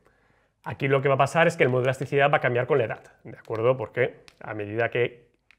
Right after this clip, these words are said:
endurece el hormigón, el módulo de elasticidad crece. Bueno, pues aquí, justo en instante T sub uno, se aplica la fuerza F y vamos a tener una deformación instantánea,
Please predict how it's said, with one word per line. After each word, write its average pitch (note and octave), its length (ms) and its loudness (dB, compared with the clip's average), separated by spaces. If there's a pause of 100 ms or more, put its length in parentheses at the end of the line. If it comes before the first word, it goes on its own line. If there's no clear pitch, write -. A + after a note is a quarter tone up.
(160)
endurece B2+ 500 -4
el A2+ 60 -6
hormigón, E3+ 440 2 (800)
el B2+ 120 -6
módulo B2 120 0
de B2+ 60 2
elasticidad C3 600 0
crece. - 320 -12 (540)
Bueno, D#3+ 320 6 (600)
pues C3+ 160 0
aquí, G3 540 0 (360)
justo F#3+ 380 4
en D3+ 40 8
instante D3+ 280 4
T - 80 -2
sub F3+ 240 0
uno, B3 300 6
se - 120 -2
aplica D#3 300 0
la C#3+ 100 4
fuerza E3+ 440 2
F A3+ 440 0
y - 80 -2
vamos F#3 220 4
a F#3 80 2
tener F3+ 480 2 (420)
una F3 460 4 (160)
deformación D3+ 920 0 (600)
instantánea, E3+ 680 0